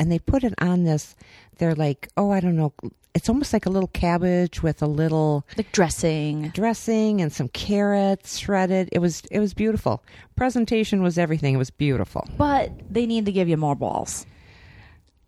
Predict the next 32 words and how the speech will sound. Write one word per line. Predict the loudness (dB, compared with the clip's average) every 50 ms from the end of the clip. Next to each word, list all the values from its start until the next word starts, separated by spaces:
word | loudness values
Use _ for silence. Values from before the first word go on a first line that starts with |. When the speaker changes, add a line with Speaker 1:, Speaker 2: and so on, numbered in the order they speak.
| _ -20 -20 -12 -2 2
Speaker 1:
I | 2 2
can't | 2 2 0 -2 -2 -2
tell | -2 -2 0 0
you | 2 2
how | 2 2
many | 2 2 2 0 0
times | 0 0 0 0 0 0 0
I've | -2 -2 -2 -2
heard | -2 -4 -2 -2
people | -2 0 0 -2
say | -2 0 -2 0 0
that, | 0 0 0
but | 0 0 0
yes, | 0 0 0 0 0
that | 0 2 2
is | 4 4 2
a | 0
Speaker 2:
And | -2
Speaker 1:
true | 0 0 -2 -2
story. | -2 -2 -2 0 0 2 2
They | 2 0
Speaker 2:
uh, | 2
Speaker 1:
need | 2 0 0 0 0 -2 -2 -4 -10 -12 -14 _ _ -6
to | -4 -2
do | 0 0 0 0
that, | 0 0 0 0 0 -2 -6 -10 -18 -20 -20 -8 -4
especially | -4 -2 0 -2 0 0 0
with | 0 0
this | 0 -2 0
appetizer, | 0 -2 0 0 0 0 0 0 0 -2
especially | -2 0 -2 -2 0 -2 -2
what | -2 -2